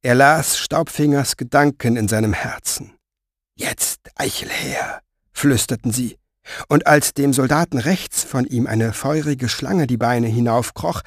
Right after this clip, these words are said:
stieß er dem hinter sich den Ellbogen gegen die Brust. Feuer leckte aus dem Boden. Es bleckte Flammenzähne und setzte die Kleider ihrer Wächter in Brand.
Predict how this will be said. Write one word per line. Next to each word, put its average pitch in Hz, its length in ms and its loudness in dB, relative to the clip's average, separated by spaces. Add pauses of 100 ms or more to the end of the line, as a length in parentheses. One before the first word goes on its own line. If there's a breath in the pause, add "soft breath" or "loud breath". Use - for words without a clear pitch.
(220 loud breath)
stieß - 380 2
er 165 100 4
dem 170 240 8
hinter 170 340 6
sich 147 240 0
den 170 200 0
Ellbogen 117 480 4
gegen 107 260 2
die 104 140 -2
Brust. - 640 -10 (400)
Feuer 170 580 6
leckte 131 300 4
aus 110 160 -2
dem 110 180 2
Boden. 127 440 -6 (420 loud breath)
Es - 240 0
bleckte 147 400 -2
Flammenzähne 156 840 6
und 139 140 4
setzte 151 400 4
die 139 120 0
Kleider 151 420 4
ihrer 117 280 2
Wächter 139 380 -2
in 117 180 0
Brand. 127 440 -4